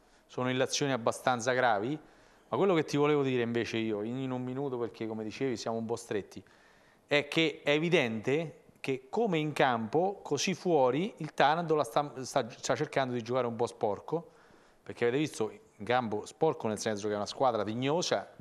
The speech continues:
Fabio che sta qui se n'è accorto, perché questi sono una squadra, adesso al di là del loro valore tecnico, che indubbiamente sulla carta c'è, contro la Ternana hanno avuto un merito, che sono stati un pochino più tignosi dei nostri. Io avrei avuto piacere di giocare contro il numero sei,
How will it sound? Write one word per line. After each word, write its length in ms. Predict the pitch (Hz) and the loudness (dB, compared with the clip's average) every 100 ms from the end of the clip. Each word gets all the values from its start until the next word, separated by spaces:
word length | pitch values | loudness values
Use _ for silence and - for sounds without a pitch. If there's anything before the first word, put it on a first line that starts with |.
| - - _ _ _ _ _ | -20 -20 _ _ _ _ _
Fabio 400 | - 107 107 101 | -2 -2 -2 -6
che 80 | 98 | -8
sta 160 | - | -10
qui 140 | - 127 | -6 -4
se 100 | 104 | -4
n'è 60 | |
accorto, 680 | 98 - 101 87 - 214 - - | -4 -2 -4 -2 -2 -4 -6 -14
perché 160 | - | -6
questi 240 | 190 214 - | -6 -4 -6
sono 160 | 110 | -4
una 80 | 107 | -4
squadra, 420 | - 175 151 117 - - - - | 2 2 4 0 -4 -20 -20 -14
adesso 280 | - 143 139 | -4 0 0
al 100 | 127 | 2
di 80 | 143 | 2
là 80 | 165 | 4
del 140 | 151 | 4
loro 180 | 160 151 | 4 4
valore 260 | 147 147 | 4 2
tecnico, 600 | 143 165 - 117 110 120 - | 4 2 0 -2 0 -2 -4
che 120 | - | -6
indubbiamente 640 | 123 123 123 147 196 127 113 | -4 -2 0 0 0 0 -2
sulla 240 | - 117 | 0 4
carta 260 | 156 - 127 | 2 2 -2
c'è, 340 | - 120 117 - - - - _ _ _ | 0 0 0 -6 -20 -20 -20 _ _ _
contro 320 | - 226 170 | 2 4 6
la 100 | 165 | 6
Ternana 340 | 180 208 254 175 | 6 4 4 4
hanno 120 | 156 | 4
avuto 220 | 165 160 | 4 2
un 100 | 165 | 2
merito, 400 | 220 135 117 113 | 2 2 2 0
che 80 | 110 | 0
sono 220 | - 180 | 0 -2
stati 280 | - 226 220 | 2 2 2
un 140 | 180 | 0
pochino 340 | 160 180 190 180 | 0 0 0 -2
più 160 | 170 | -4
tignosi 460 | - 165 151 147 151 | -4 -2 -2 -2 -2
dei 140 | 151 | -2
nostri. 600 | 139 110 - 147 196 - _ - - - - - - - - - | -2 -4 -4 -6 -6 -10 _ -20 -20 -20 -20 -20 -20 -20 -14 2
Io 140 | 214 | 6
avrei 160 | 160 156 | 6 6
avuto 200 | 170 160 | 4 0
piacere 520 | 147 147 156 180 156 | -2 0 2 2 2
di 120 | 127 | 0
giocare 360 | 117 131 135 120 | 0 2 4 2
contro 220 | 117 113 | 0 -2
il 60 | 117 | -2
numero 260 | 117 113 | 0 0
sei, 400 | 110 107 98 190 | 2 2 2 2